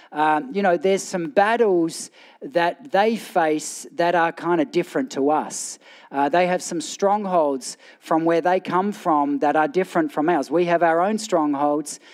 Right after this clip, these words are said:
so they need prayer and encouragement. And again, I saw that afresh last night. But God's doing great things, and that's all part of us, okay? So we need to recognize it, be praying, and,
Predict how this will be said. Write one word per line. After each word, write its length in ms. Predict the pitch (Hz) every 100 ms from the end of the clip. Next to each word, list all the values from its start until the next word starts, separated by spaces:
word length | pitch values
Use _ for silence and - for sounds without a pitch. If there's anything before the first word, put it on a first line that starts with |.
| -
so 160 | -
they 140 | 208 220
need 260 | 220 214
prayer 380 | 220 190 190 185
and 100 | 170
encouragement. 800 | 160 151 156 160 151 143 139 139 - - - -
And 320 | 147 151 156
again, 300 | 147 180 170
I 80 | 143
saw 280 | - 170
that 140 | 160 139
afresh 460 | 131 - 147 -
last 320 | 147 135 135 -
night. 260 | 127 127
But 120 | 143 139
God's 280 | 196 208
doing 220 | - 165 139
great 440 | 143 151 165 170
things, 460 | - 139 131 127 - - - -
and 120 | 175
that's 220 | 240 233
all 140 | 233 220
part 280 | - 208
of 140 | 202 147
us, 440 | 175 151 - -
okay? 400 | 151 143 160 175
So 380 | 170 - 160 156 - - -
we 140 | 180
need 360 | 202 190 202 208
to 200 | 180 160
recognize 720 | 151 208 214 202 190 185 185
it, 120 | 185 190
be 140 | 143
praying, 640 | 127 - 185 185 185 185
and, 180 | 160 160